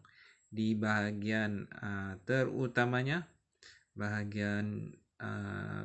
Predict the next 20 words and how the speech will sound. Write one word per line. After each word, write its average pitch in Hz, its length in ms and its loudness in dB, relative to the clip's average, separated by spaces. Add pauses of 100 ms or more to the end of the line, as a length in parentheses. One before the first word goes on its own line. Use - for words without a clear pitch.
(160)
Filipina 123 580 2
di 120 140 2
Luzon, 104 420 0 (1300)
di 107 320 0
Mindanao 104 640 4
bahagian 101 880 -2 (500)
ini, 110 380 -4
ini, 110 220 0 (260)
ini, 113 220 0 (320)
hinggalah 127 420 2
ke 113 160 0
Maluku 110 560 0
dan 143 320 0 (240)
hinggalah 143 560 2
ke 110 320 2
Sulawesi. 120 1040 0 (540)
Begitu 160 400 4
jadi 117 260 8
bahagian, 107 800 0 (100)
eh, 107 540 -6